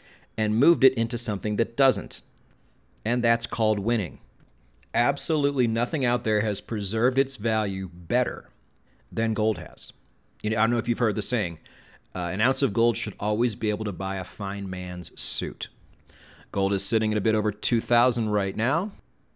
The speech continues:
and right now that could get you a very nice suit. Might even have some money left over for tailoring. And this was always the case.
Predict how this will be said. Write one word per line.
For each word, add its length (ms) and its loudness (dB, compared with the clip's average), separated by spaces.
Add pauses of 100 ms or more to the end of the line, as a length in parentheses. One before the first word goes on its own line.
(160)
and 340 0
right 220 2
now 240 0
that 180 -2
could 120 -6
get 180 -4
you 120 -2
a 40 -2
very 220 0
nice 220 0
suit. 340 -2 (840)
Might 180 -4
even 140 -4
have 260 -2
some 200 0
money 220 -2
left 200 0
over 140 0
for 120 -8
tailoring. 420 -4 (1200)
And 200 2
this 220 4
was 160 4
always 260 4
the 60 -6
case. 440 -2